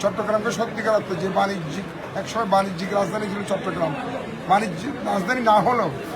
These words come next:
ব-, বাণিজ্যের জন্য অত্যন্ত গুরুত্বপূর্ণ এলাকা ছিল চট্টগ্রাম। যেমন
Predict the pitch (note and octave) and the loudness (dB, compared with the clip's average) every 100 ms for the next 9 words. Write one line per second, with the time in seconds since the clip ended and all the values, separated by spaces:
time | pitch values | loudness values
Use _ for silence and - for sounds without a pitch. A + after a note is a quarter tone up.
0 | - - - G#3 G#3+ G3 A#3 G#3+ A#3 A3+ | -8 -8 2 4 6 6 4 2 -2 2
1 | A3+ G#3+ A#3+ A#3+ G3 A3 E3+ G#3+ G#3 G#3 | 2 2 0 0 -2 -4 -4 -4 2 4
2 | F#3+ - - G3+ G#3 A#3+ A#3+ F#3 D#3+ D3 | 2 2 2 2 0 -2 -2 -2 -2 -4
3 | C3 D3 F3 - - - - G3+ A3+ | -6 -6 -8 -8 -8 -8 -4 0 0